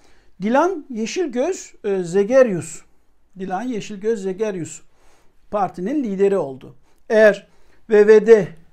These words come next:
partisi bu seçimlerde seçimi galip bitirirse veyahut da işte tabii galip bitirmesi lazım. Sonra koalisyonu kurması lazım.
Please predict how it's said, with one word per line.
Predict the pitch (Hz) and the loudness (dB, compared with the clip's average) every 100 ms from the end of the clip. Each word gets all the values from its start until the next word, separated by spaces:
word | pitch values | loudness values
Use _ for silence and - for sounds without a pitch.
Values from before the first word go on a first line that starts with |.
| - | -14
partisi | 180 175 - 156 196 170 - _ _ _ _ - _ _ _ _ | -8 -8 -8 -12 -8 -8 -10 _ _ _ _ -20 _ _ _ _
bu | 185 190 226 | -12 -10 -6
seçimlerde | 226 - 190 180 160 147 127 - _ _ _ _ _ | -6 -4 -4 -4 -4 -6 -14 -18 _ _ _ _ _
seçimi | - 190 180 196 | -14 -12 -6 -2
galip | 208 196 202 208 - | 4 4 4 0 -12
bitirirse | 190 196 196 - - 80 - _ _ - _ | -12 -6 -6 -6 -8 -14 -18 _ _ -20 _
veyahut | 170 143 127 117 214 | -12 -12 -14 -12 -6
da | 208 202 - | -6 -6 -18
işte | - - | -20 -18
tabii | 170 170 | -14 -12
galip | 151 170 175 | -4 -4 -4
bitirmesi | 175 170 160 160 156 | -10 -14 -12 -12 -14
lazım. | 131 139 269 311 - _ _ - | -16 -10 -8 -8 -14 _ _ -20
Sonra | - 320 349 - | -8 -4 -4 -4
koalisyonu | 262 269 - 294 254 - | -6 -6 -10 -8 -8 -8
kurması | 190 160 - 160 | -12 -12 -14 -12
lazım. | 147 139 233 339 311 | -14 -8 -4 -4 -6